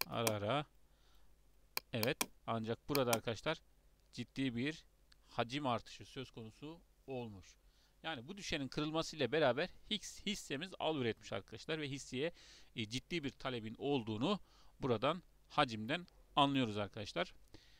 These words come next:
Evet. Şu an itibariyle hissemiz arkadaşlar,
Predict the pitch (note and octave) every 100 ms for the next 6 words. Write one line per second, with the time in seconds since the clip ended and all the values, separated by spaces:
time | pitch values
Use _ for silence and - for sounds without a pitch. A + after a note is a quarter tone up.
0 | - - G#3 - - - - - - -
1 | A#3 G3+ D3 C#3 A2+ B2 F#3+ - E3+ E3+
2 | E3+ C3 - C#3